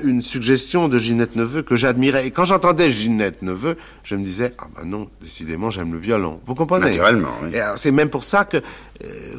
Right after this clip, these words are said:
Speaker 1: si vous vous rappelez, je, quand je vous ai parlé de Figure humaine, je vous ai dit que l'été où j'ai écrit Figure humaine, je comptais écrire toujours pour Ginette Neveu un concerto de, de violon et orchestre. Ça aurait peut-être, d'ailleurs, Auric le pense,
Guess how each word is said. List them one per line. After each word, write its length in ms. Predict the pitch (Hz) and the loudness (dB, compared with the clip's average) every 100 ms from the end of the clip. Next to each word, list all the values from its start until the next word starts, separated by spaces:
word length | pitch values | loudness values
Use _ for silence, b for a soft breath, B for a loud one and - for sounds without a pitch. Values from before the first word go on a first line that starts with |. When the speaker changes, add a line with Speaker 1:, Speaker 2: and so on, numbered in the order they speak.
| 117 | -8
Speaker 1:
si 200 | - 117 | -6 -6
vous 60 | 104 | -4
vous 80 | 110 | -2
rappelez, 800 | 127 - 208 190 143 123 - - | -4 0 2 2 2 -2 -8 -10
je, 240 | 110 117 98 | -8 -8 -6
quand 140 | 117 | -6
je 80 | 113 | -4
vous 60 | |
ai 60 | 120 | -2
parlé 200 | 117 110 | 0 -2
de 60 | 107 | -2
Figure 240 | 117 135 | -4 -2
humaine, 240 | 190 202 - B B B 113 | 0 0 -2 B B B -6
je 180 | 127 147 | -2 0
vous 240 | 147 139 | 0 0
ai 100 | 147 | 0
dit 220 | 151 196 | -2 -6
que 200 | - 139 - B B | 0 -2 -2 B B
l'été 400 | - 165 180 185 | 2 4 6 6
où 60 | 170 | 6
j'ai 200 | 135 147 | 6 6
écrit 340 | 139 - 127 107 | 4 2 0 0
Figure 300 | 113 104 139 | 0 0 0
humaine, 320 | 185 220 214 B B - - - | 2 2 0 B B -20 -18 -4
je 140 | 143 | -4
comptais 580 | 147 190 208 - 220 180 | 4 6 6 6 6 6
écrire 320 | 139 202 190 | 2 -4 -6
toujours 340 | - 151 160 | -2 -2 -2
pour 140 | 151 131 | -2 -2
Ginette 300 | 120 143 - | 0 0 -2
Neveu 280 | 117 139 151 | -4 -4 -4
un 100 | 117 | -4
concerto 440 | 113 110 95 127 110 92 | -6 -8 -8 -8 -8 -10
de, 180 | 87 | -12
de 140 | 92 104 101 | -8 -6 -6
violon 280 | 107 120 131 | -4 -2 -2
et 60 | 117 | -4
orchestre. 680 | 98 - - 95 - - - | -6 -6 -6 -6 -10 -20 -12
Ça 140 | - | -2
aurait 100 | 117 | -2
peut-être, 260 | 117 175 131 | -2 -6 -2
d'ailleurs, 380 | 127 135 143 101 117 | 0 2 0 -2 -4
Auric 320 | 110 113 - | -4 -4 -6
le 80 | 113 | -8
pense, 360 | - 214 185 | -6 -8 -8